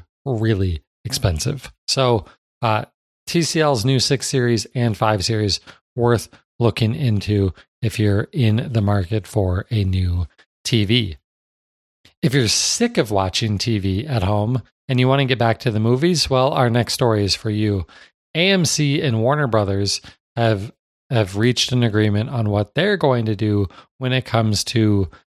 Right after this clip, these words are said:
uh, exclusivity windows for their movies before they make it to streaming services. Twenty, well, twenty twenty and twenty twenty-one,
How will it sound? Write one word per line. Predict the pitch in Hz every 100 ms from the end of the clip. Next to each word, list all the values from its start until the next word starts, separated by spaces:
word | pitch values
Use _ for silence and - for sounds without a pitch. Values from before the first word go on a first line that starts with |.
| _ -
uh, | 117 113 -
exclusivity | 139 - - 131 117 - 117 107 104 104 113
windows | 131 113 104 101 98 95 - -
for | - 120 104 98 92 - _ _ -
their | 117
movies | 113 156 117 101 98 - - _ _ _ -
before | 120 127 120
they | 113 110
make | 98 92
it | 101
to |
streaming | 92 - 110 101 92
services. | 113 117 110 - 147 117 - _ _ _
Twenty, | - 151 165 175 160 - _ _ _
well, | 123 113
twenty | - 160 160
twenty | - 139 127 151
and | 127 117
twenty | - 123 113
twenty-one, | - 110 101 123 131